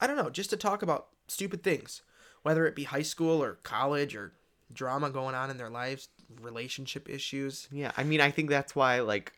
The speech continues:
Speaker 2: a show like The Bachelor, The Bachelorette are so enticing because people can, like, forget
Speaker 1: Oh my
Speaker 2: about their
Speaker 1: gosh.
Speaker 2: lives
Speaker 1: Don't
Speaker 2: and then
Speaker 1: even get me started on that
Speaker 2: <laughs>
Speaker 1: show. Anyone who's listening to this, you have probably heard of The Bachelor or The Bachelorette.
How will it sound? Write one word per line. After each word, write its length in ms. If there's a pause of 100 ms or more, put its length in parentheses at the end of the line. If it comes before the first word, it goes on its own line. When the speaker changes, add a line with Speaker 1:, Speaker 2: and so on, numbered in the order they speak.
Speaker 2:
a 80
show 320
like 300
The 80
Bachelor, 520
The 80
Bachelorette 640
are 100
so 500 (320)
enticing 640
because 300
people 400
can, 180
like, 180
forget 240
Speaker 1:
Oh 40
my 80
Speaker 2:
about 80
their 180
Speaker 1:
gosh. 60
Speaker 2:
lives 300
Speaker 1:
Don't 200
Speaker 2:
and 80
then 100
Speaker 1:
even 120
get 160
me 60
started 340
on 140
that 160
Speaker 2:
<laughs> 80
Speaker 1:
show. 180 (480)
Anyone 320
who's 160
listening 360
to 100
this, 320
you 120
have 140
probably 480
heard 260
of 480 (360)
The 240
Bachelor 460
or 220
The 180
Bachelorette. 760